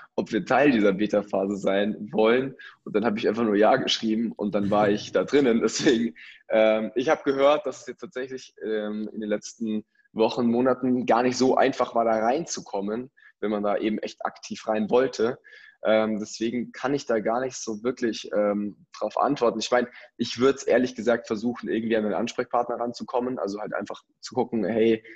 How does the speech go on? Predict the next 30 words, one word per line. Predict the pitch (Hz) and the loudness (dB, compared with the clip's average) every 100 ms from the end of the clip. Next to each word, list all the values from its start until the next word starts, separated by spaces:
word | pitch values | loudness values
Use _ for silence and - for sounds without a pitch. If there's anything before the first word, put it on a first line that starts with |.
| _ | _
kennt | - 120 120 | 0 0 2
irgendwer | 123 117 113 | 2 4 4
wen, | 113 120 | 4 4
der | 117 110 | 4 4
da | 113 104 | 4 2
arbeitet | 120 131 127 117 | 4 2 0 -4
oder | 120 123 | 0 0
so? | 113 127 123 | 0 -2 -2
Weil, | 107 101 98 - | -2 -4 -6 -8
also | 113 101 | -8 -6
auch | 101 - | -6 -6
bei | 98 | -8
Facebook | - 107 107 - 101 | -2 -4 -4 -12 -12
funktioniert | - 107 - 104 | -12 -14 -12 -14
das | - | -12
immer | 120 113 | -6 0
am | |
besten, | 107 113 - | 2 0 -4
wenn | 107 | -8
du | 101 | -6
über | 110 | -4
irgendeine | 120 113 113 | -2 -2 -6
Person, | - 98 107 135 139 _ - - - | -6 -6 -2 -2 -2 _ -20 -20 -2
ähm, | 104 113 113 113 - | 2 4 2 -2 -6
Kontakt | 113 120 117 | -4 -4 -4
zu | 123 | -8
diesem | 110 107 | -6 -4
Unternehmen | 110 107 113 107 | -2 0 0 -2
suchst. | 101 123 143 - | 0 0 0 -2
Aber | 104 104 | 0 -2